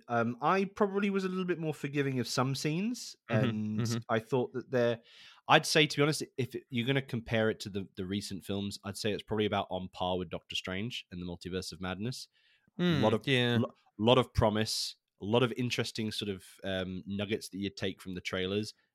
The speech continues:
Speaker 1: none of which was truly, um, delivered on.
Speaker 2: Okay.
Speaker 1: And I, I, I kind of felt like it was a lot of build up, a lot of anticipation, and it just,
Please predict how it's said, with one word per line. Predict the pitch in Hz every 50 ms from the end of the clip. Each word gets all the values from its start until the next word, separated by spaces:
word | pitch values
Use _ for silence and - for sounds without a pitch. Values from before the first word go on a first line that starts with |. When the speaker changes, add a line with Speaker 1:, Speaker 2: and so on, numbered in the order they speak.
| _ -
Speaker 1:
none | 80 82 90 92 104 104
of | 98 92
which | 101 98 - -
was | 98 90 - _ -
truly, | - - - 98 98 95 98 95 87 - _ _ _ _ -
um, | 90 87 85 82 80 80 80 78 76 78 - _ _ _ -
delivered | 101 90 87 98 98 113 117
on. | 123 131 147 160 160 _ _ _ _ _ _ _ -
Speaker 2:
Okay. | 113 - 107 95 98 _ _ _ _ _ -
Speaker 1:
And | - 98 95
I, | 98 110 107 - -
I, | 113 113 -
I | - 107 113
kind | - - 127 131 131
of | 123
felt | - - 123 110 104 - -
like | 107 107 101 98 - - -
it | 104 101 - -
was | 104 101 98 98 95 95 - - - - _ _ _ _ _ _ _ _ - - - _ _ _ -
a | 101
lot | 110 117
of | 113 104 101 -
build | 110 107 104 104 98
up, | 104 104 - - _ - _ _ _ -
a | 92
lot | 101 101
of | 95
anticipation, | 101 101 92 - - 104 - - 82 - 101 92 90 - - - 92 90 87 85 - _ _ _ _ _ _ _ -
and | 87 85 87 87 87 85 85 85 82 - -
it | 98 92 - 151 -
just, | - 90 - -